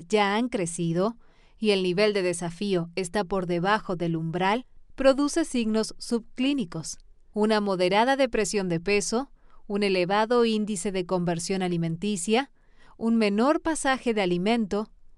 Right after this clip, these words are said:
es decir, de alimento sin digerir, y caída de utilización de nutrientes.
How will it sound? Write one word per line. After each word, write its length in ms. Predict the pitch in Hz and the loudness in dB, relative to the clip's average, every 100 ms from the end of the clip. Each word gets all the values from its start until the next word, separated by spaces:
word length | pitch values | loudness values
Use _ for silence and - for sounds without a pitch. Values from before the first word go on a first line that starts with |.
| - | -6
es 160 | 196 185 | -2 0
decir, 480 | 185 175 185 170 - - - - | 0 0 0 0 -2 -20 -20 -10
de 120 | 202 202 | 0 2
alimento 500 | 185 190 190 180 175 | 2 0 -2 -2 -2
sin 220 | 202 185 | -2 -2
digerir, 520 | 175 170 165 185 - - - - - - - - - - - - - | -4 -2 0 0 -2 -6 -18 -20 -20 -20 -20 -20 -20 -20 -20 -12 -2
y 140 | 269 | -2
caída 520 | 269 285 294 285 269 | 2 4 4 4 4
de 100 | 240 | 4
utilización 800 | 220 226 208 175 180 170 202 196 | 2 0 -2 -2 -4 -2 0 0
de 100 | 185 | 0
nutrientes. 800 | 180 170 175 165 160 165 165 - | -2 -2 -2 -2 -2 -6 -10 -14